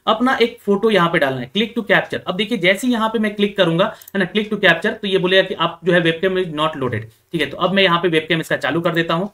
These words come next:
ठीक है। तो यहाँ पे जैसे ही चालू करूंगा, यहाँ पे देखिएगा। और चूंकि देखिए, यहाँ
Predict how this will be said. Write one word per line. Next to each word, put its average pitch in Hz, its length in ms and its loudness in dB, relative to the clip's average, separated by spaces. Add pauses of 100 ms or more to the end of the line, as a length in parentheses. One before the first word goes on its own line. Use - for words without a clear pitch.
ठीक 135 160 -4
है। 226 140 -4 (280)
तो 147 200 -2
यहाँ 151 220 0
पे 175 60 0
जैसे 175 220 0
ही 196 60 -6
चालू 196 180 2
करूंगा, 190 420 -2
यहाँ 143 120 -4
पे 143 80 -4
देखिएगा। 151 400 -6 (640)
और 202 100 -2
चूंकि 247 240 -6
देखिए, 247 240 -2
यहाँ 220 180 2